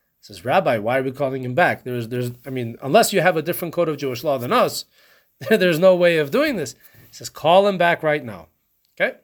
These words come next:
They run after the man, they call him back, they say, "The rabbi, the old rabbi wants to talk to you." So they come, they, they comes the thing, the rabbi says, "Let's go for a walk." So the ra-, the old rabbi and the three younger rabbis and the poor man that came with this question,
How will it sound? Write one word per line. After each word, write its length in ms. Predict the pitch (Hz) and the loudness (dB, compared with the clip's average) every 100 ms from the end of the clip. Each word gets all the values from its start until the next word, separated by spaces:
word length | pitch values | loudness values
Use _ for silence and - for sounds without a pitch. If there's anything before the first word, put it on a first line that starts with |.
| _ _ _ _ _ _ _ - | _ _ _ _ _ _ _ -10
They 80 | |
run 200 | 104 160 | 0 2
after 220 | 165 - 127 | 2 0 -4
the 80 | |
man, 240 | 117 165 160 | -2 -2 -2
they 80 | 123 | -4
call 180 | 143 | -4
him 60 | 143 | 0
back, 140 | 165 | 0
they 60 | 139 | 0
say, 100 | 143 | -2
"The 80 | 143 | 0
rabbi, 280 | 147 143 143 | 0 0 0
the 60 | 139 | 4
old 220 | 180 190 | 4 6
rabbi 300 | 180 180 151 | 4 4 2
wants 240 | 147 147 | 0 -4
to 100 | - | -8
talk 280 | 120 120 - | -8 -8 -8
to 80 | - | -16
you." 60 | - _ _ _ _ _ _ _ _ _ _ _ _ _ - | -20 _ _ _ _ _ _ _ _ _ _ _ _ _ -18
So 220 | - 113 | -10 -8
they 120 | 110 | -8
come, 440 | 107 156 165 165 | 0 2 2 -4
they, 200 | 131 117 | -8 -8
they 140 | 110 107 | -8 -8
comes 300 | 143 147 117 | -6 -6 -6
the 100 | 120 | -4
thing, 200 | 196 185 | -4 -2
the 60 | |
rabbi 220 | 156 170 165 | 0 0 0
says, 200 | 156 139 | -2 0
"Let's 160 | 165 | 2
go 120 | 180 175 | 4 4
for 140 | 175 | 2
a 80 | 147 | 0
walk." 380 | 117 95 _ _ _ _ _ _ _ _ _ _ _ | -2 -6 _ _ _ _ _ _ _ _ _ _ _
So 160 | - 101 | -16 -8
the 80 | 104 | 0
ra-, 220 | 147 156 | 2 4
the 60 | |
old 180 | 143 175 | 4 4
rabbi 400 | 147 143 143 151 | 2 2 2 0
and 120 | 160 | -2
the 60 | 110 | -8
three 180 | - 143 | -10 -6
younger 300 | 139 151 147 | -4 -2 0
rabbis 500 | 147 143 151 156 123 | 0 0 0 -2 -4
and 140 | 113 | -8
the 40 | 107 | -10
poor 260 | - 156 | -6 -4
man 240 | 139 135 127 | -4 -6 -6
that 140 | 117 | -6
came 180 | 135 131 | -8 -8
with 100 | 117 | -10
this 120 | 107 | -12
question, 500 | - 127 - 160 | -8 -8 -8 -12